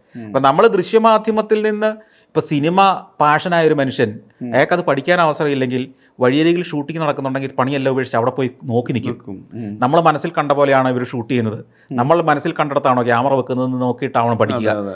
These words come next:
Speaker 2: അല്ലാതെ ഒരു സംവിധായകൻ്റെ അസിസ്റ്റന്റ് ആകാൻ അവസരം കിട്ടിയിട്ടായിരിക്കില്ല
Speaker 1: ഉം.
Speaker 2: എന്ന് പറഞ്ഞ പോലെ ഈ ടി എൻ ജി ഒക്കെ, ആ, പറയുന്ന ഒരു വാക്കിൽ നിന്ന് നമുക്ക് എന്ത് കിട്ടുമെന്നാണ് ഞാനിങ്ങനെ നോക്കിയിരിക്കുന്നത്.
Speaker 1: ഉം.
Speaker 2: അപ്പം ചൈനയിലേക്ക് ഒരു യാത്ര പോകുമ്പോൾ ഈ മനുഷ്യൻ്റെ ഓരോ വാക്കുകളും എനിക്ക്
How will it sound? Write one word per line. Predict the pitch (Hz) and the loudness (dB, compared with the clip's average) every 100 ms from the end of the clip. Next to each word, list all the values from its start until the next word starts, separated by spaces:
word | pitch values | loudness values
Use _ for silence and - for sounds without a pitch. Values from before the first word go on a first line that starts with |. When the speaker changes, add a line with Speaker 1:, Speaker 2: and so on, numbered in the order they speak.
| 147 | -2
Speaker 2:
അല്ലാതെ | 120 139 | 2 2
ഒരു | 135 | 2
സംവിധായകൻ്റെ | 131 123 143 156 151 | -2 2 2 4 2
അസിസ്റ്റന്റ് | 131 - 156 | 0 -10 -2
ആകാൻ | 151 147 | 0 0
അവസരം | 127 139 | -2 -6
കിട്ടിയിട്ടായിരിക്കില്ല | 131 123 120 110 107 | -8 0 0 2 -2
Speaker 1:
ഉം. | 110 | 0
Speaker 2:
എന്ന് | 127 190 | 0 2
പറഞ്ഞ | 190 185 | 2 2
പോലെ | 180 151 135 - - _ - | 4 4 4 0 -20 _ -4
ഈ | 143 | -2
ടി | 147 | 0
എൻ | 151 185 | 2 2
ജി | 214 214 | 4 2
ഒക്കെ, | 214 208 202 202 - _ _ _ | 4 2 2 0 -8 _ _ _
ആ, | 151 160 156 156 139 123 - | 4 6 6 6 2 0 2
പറയുന്ന | 156 165 180 190 | 4 4 2 2
ഒരു | 180 | 2
വാക്കിൽ | 175 147 156 180 175 | 6 6 4 0 -4
നിന്ന് | 175 | -2
നമുക്ക് | 156 156 147 | -2 -2 -2
എന്ത് | 151 165 | 0 0
കിട്ടുമെന്നാണ് | 151 143 165 151 131 | 0 -2 0 2 2
ഞാനിങ്ങനെ | 156 127 127 123 | 2 0 -2 0
നോക്കിയിരിക്കുന്നത്. | 117 120 107 104 104 | -2 -2 -6 -8 -12
Speaker 1:
ഉം. | 120 113 120 104 | -14 -14 -6 -2
Speaker 2:
അപ്പം | 156 | 0
ചൈനയിലേക്ക് | - 220 151 185 208 214 | 4 4 4 4 6 6
ഒരു | 214 | 6
യാത്ര | 208 170 170 196 | 6 4 4 2
പോകുമ്പോൾ | 175 165 156 160 160 - _ _ _ | 0 0 2 0 0 -12 _ _ _
ഈ | 135 190 | -2 2
മനുഷ്യൻ്റെ | 208 190 185 196 196 | 4 2 2 2 4
ഓരോ | 190 170 175 190 202 | 6 8 6 6 4
വാക്കുകളും | 196 170 175 180 196 196 185 | 4 4 2 0 2 2 2
എനിക്ക് | 170 170 190 190 | -2 -2 -2 -2